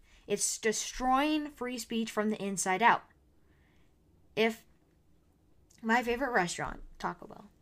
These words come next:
<laughs> No. If businesses decide they're only gonna serve one type of ideology,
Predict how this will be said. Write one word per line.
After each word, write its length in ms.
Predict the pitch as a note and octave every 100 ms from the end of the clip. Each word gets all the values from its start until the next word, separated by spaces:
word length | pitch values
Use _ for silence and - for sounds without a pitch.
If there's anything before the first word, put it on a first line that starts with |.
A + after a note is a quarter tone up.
| A3
<laughs> 180 | A3+ A3+ - - -
No. 220 | G#3+ D#3+ - - - - - - _ _ _ _ _ _ _ _ _ _ _ _ _ _ _ _
If 220 | - A#3 -
businesses 640 | D4 D4+ F#4 F4+ D#4 A3+
decide 440 | A3 G#3+ G#3+ G#3
they're 200 | F#3+ F#3+
only 260 | F#3+ B3 C#4+
gonna 240 | C#4+ C4+
serve 440 | A3 - G3 F3 F3
one 220 | G3 A#3
type 240 | A3 A#3+
of 120 | G#3+ F3+
ideology, 800 | F#3 F3+ E3+ E3+ F#3+ A3+ B3